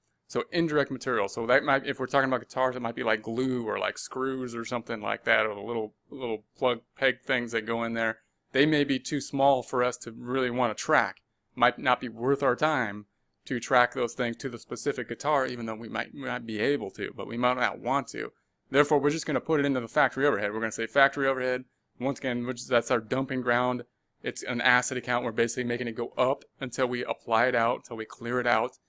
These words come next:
and we're make it go up by the thirty, thirty thousand in this case, and then we're gonna credit raw, uh, raw materials. Now, we're just gonna, I'm just gonna put everything into raw materials, li-, like the, in,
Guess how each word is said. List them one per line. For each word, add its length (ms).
and 180
we're 160
make 220
it 80
go 140
up 100
by 80
the 100
thirty, 400
thirty 240
thousand 520
in 180
this 160
case, 360
and 160
then 100
we're 60
gonna 140
credit 400
raw, 340
uh, 140
raw 220
materials. 500
Now, 260
we're 140
just 180
gonna, 160
I'm 100
just 120
gonna 120
put 140
everything 320
into 140
raw 200
materials, 440
li-, 120
like 220
the, 320
in, 160